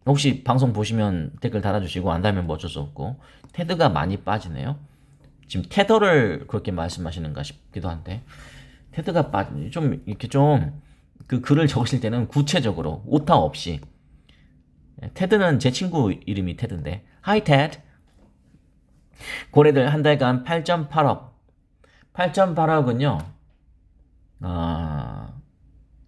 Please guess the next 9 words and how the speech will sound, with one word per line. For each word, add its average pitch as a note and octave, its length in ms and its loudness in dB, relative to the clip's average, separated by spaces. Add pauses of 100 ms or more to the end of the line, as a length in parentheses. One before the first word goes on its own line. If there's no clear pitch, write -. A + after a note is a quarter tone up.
(1200)
삼조 F3+ 340 2
원입니다. D#2 480 -2 (340)
거의. G2 540 -6 (1000)
그러니까 G#2 180 2
사월 D#3 500 4
한 C3+ 160 2
달간 G#2 560 -2 (1500)
삼조 G3+ 520 2
원인데, E2 600 -2